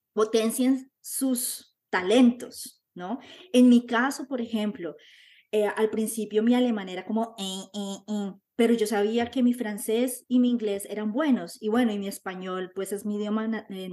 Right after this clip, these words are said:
materno. Yo intentaba buscarme alguna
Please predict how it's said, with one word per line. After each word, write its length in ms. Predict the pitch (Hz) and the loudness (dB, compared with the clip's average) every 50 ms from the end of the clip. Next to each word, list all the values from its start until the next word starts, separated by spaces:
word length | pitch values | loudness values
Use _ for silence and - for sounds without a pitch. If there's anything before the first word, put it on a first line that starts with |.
| 180 | -12
materno. 580 | 175 175 175 175 - 220 226 220 190 160 156 - _ - _ _ _ _ _ _ _ | -12 -12 -12 -8 -4 -2 -2 -2 -2 -6 -12 -14 _ -20 _ _ _ _ _ _ _
Yo 100 | - 196 | -10 -8
intentaba 460 | 185 160 160 170 - 170 160 165 196 | -8 -8 -10 -12 -10 -6 -6 -4 -2
buscarme 720 | 233 277 320 - - - 202 175 165 170 165 - - - _ _ - | -4 -4 -6 -8 -8 -8 -8 -8 -8 -10 -12 -12 -14 -16 _ _ -12
alguna 440 | 202 190 180 180 170 160 165 - | -12 -12 -10 -10 -12 -12 -14 -16